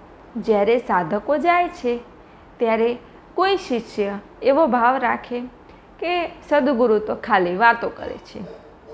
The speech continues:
એમાં કોઈ શક્તિ, કોઈ ઉર્જા છે નહીં, તો સદગુરુને કોઈ ફરક નથી પડતો. પણ તમારો ભાવ નિમ્ન કક્ષાનો થયો તો તમારી આગળ પ્રગતિ નહીં થાય, તમારી આગળ ગતિ નહીં થાય,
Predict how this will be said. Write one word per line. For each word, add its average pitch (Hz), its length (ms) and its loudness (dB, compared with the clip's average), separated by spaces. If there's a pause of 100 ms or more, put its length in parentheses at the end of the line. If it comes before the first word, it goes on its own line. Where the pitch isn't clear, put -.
(120)
એમાં 233 260 2
કોઈ 311 240 0
શક્તિ, - 440 -6
કોઈ 247 200 2
ઉર્જા 196 440 -2
છે 226 300 -4
નહીં, 294 280 -4 (580)
તો 427 80 0
સદગુરુને 320 760 2
કોઈ 370 180 -2
ફરક 359 400 0
નથી 359 260 -4
પડતો. 185 460 -4 (360)
પણ 349 220 4 (560)
તમારો 254 560 4
ભાવ 226 640 0 (880)
નિમ્ન 330 400 2
કક્ષાનો 285 600 0
થયો 262 320 -2 (280)
તો 311 60 -4
તમારી 320 560 4
આગળ 254 320 4
પ્રગતિ 233 560 -2
નહીં 233 180 -4 (100)
થાય, 214 160 -8 (220)
તમારી 208 460 2
આગળ 247 360 2
ગતિ 233 360 -2
નહીં 226 200 -6
થાય, 226 180 -8